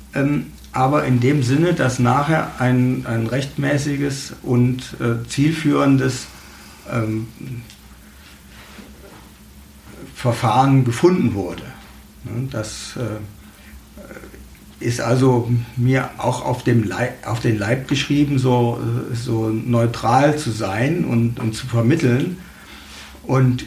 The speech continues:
das ist natürlich beim Gericht extrem. Ja. Der, der Richter wird ja auch abgebildet mit der, mit verbundenen Augen und der Waagschale. Ja. Also da ist das ja tägliche Praxis,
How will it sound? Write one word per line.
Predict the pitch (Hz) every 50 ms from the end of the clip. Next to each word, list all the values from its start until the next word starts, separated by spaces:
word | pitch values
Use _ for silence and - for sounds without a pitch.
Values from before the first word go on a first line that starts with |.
| - -
das | - 131 120 120
ist | 147 135 135
natürlich | 147 131 127 - 143 139 135 131 -
beim | - 113 117 117 117
Gericht | 117 113 131 160 165 - - - - - - - - - - - - - - - - - -
extrem. | 131 117 - - - 113 110 135 175 214 226 208 - - - - -
Ja. | 107 104 123 160 165 160 - - - - - - - -
Der, | 131 123 117 117 117 117 120 117 117 117 -
der | - - 107 107 107 107 104 101 - - - -
Richter | - 127 123 - - 143 131 131 120 117
wird | 120 120 120 - -
ja | - 131 131 - - - - - - - - - - -
auch | - 117 117 -
abgebildet | - 127 - - - 127 117 120 123 123 131 127 120 120
mit | 117 117 117 113
der, | 117 113 117 113 110 113
mit | 120 120 117 117 117
verbundenen | - 117 113 110 127 135 135 127 117 131 127
Augen | 127 - - 139 151 143 139
und | 131 120 120 113
der | 117 113 107 101
Waagschale. | 107 117 127 147 143 - - - 143 151 156 151 156 165 151 127
Ja. | 117 123 139 131 - - - - - - - - - - - -
Also | - 120 117 113
da | 110 113 123 120 123 131 - - - - - - - -
ist | - 135 120 120
das | 120 113 113 -
ja | - 123 117 110 110 110 - - -
tägliche | - 123 131 135 139 156 147 135 156
Praxis, | 135 - - - 127 135 - - - 147 139 139 -